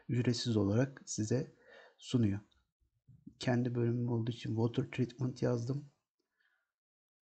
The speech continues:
Burada water treatment ile ilgili kitaplar mevcut. Nasıl indireceğiz bu siteden?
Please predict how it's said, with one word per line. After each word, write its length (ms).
Burada 300
water 300
treatment 560
ile 120
ilgili 240
kitaplar 540
mevcut. 440
Nasıl 240
indireceğiz 400
bu 40
siteden? 380